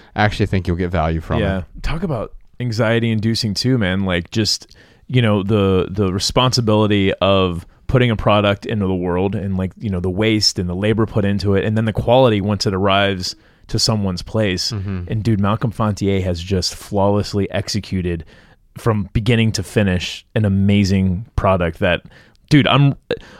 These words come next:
Speaker 2: I'm really pl-, I'm really proud to talk people out of buying it.
Speaker 1: <laughs>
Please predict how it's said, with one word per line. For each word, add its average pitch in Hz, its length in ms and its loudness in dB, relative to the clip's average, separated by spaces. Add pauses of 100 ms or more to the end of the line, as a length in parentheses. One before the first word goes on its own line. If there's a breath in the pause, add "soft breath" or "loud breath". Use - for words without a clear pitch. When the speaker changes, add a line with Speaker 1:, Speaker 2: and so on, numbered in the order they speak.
Speaker 2:
I'm 139 180 4
really 147 200 6
pl-, 139 320 2
I'm 135 160 4
really 135 160 6
proud 120 440 4
to 107 280 2
talk 110 300 0
people 107 220 2
out 92 100 2
of 87 60 -4
buying 80 280 -2
it. - 180 -12
Speaker 1:
<laughs> - 1600 -2